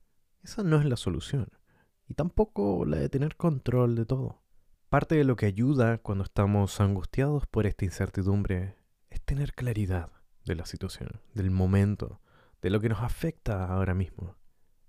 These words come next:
Y la claridad genera calma. No es tener todo resuelto. Es como estar en una habitación a oscuras y encender la luz. Saber lo que hay detrás de esta neblina puede ayudarnos a sentir más seguridad y finalmente un poco más de calma.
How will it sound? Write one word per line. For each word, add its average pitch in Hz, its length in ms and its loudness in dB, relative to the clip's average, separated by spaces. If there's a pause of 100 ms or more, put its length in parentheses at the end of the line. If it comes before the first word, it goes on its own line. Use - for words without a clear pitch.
(100)
Y 110 100 -6
la 123 100 -2
claridad 135 560 2
genera 135 360 -2
calma. 110 480 -6 (560)
No 135 120 2
es - 80 -2
tener 208 300 -2
todo 101 380 2
resuelto. - 580 -8 (480)
Es - 80 -18
como 208 160 2
estar 151 260 2
en 139 120 4
una 120 160 4
habitación 98 520 0
a 92 40 2
oscuras 98 580 -2
y 107 80 0
encender 110 540 0
la 113 100 0
luz. 117 400 -4 (560)
Saber - 400 -6
lo 226 160 0
que - 80 -2
hay 196 80 4
detrás 165 400 2
de 160 60 2
esta - 180 -2
neblina 92 540 0 (120)
puede 113 240 4
ayudarnos 110 600 2
a 101 100 -4
sentir 98 540 -2
más 98 160 -6
seguridad 92 580 -4 (420)
y 110 100 -8
finalmente 107 680 -2 (320)
un 113 80 -2
poco 92 240 0
más 82 160 -6
de 85 80 -12
calma. - 400 -18